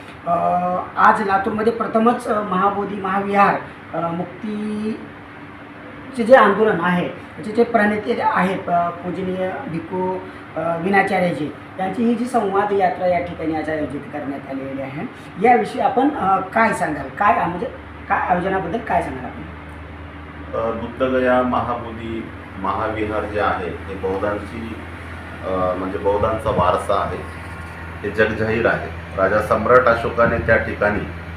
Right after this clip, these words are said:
Speaker 2: भगवान बुद्धाला ज्ञानप्राप्ती झाल्याचं त्या ठिकाणी एक मोठं बुद्धविहार बांधलं.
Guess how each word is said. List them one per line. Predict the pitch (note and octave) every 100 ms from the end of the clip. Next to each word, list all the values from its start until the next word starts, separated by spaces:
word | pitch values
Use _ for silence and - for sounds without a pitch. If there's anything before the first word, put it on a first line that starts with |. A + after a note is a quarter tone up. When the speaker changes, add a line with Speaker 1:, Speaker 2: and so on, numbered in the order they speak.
| - - -
Speaker 2:
भगवान | G2 G2+ A#2+ A#2+
बुद्धाला | A2+ A2 A2 A2+ A2 G2 - -
ज्ञानप्राप्ती | G2+ A2 A#2+ - A2 - A#2
झाल्याचं | G2 G2 G2+ G2+ G#2 F#2+ E2
त्या | F#2
ठिकाणी | F#2 F#2+ G2 F#2+
एक | F2
मोठं | F#2 F2
बुद्धविहार | F2 E2 E2 E2+ E2 E2
बांधलं. | D#2 D#2+ D#2 D2 D#2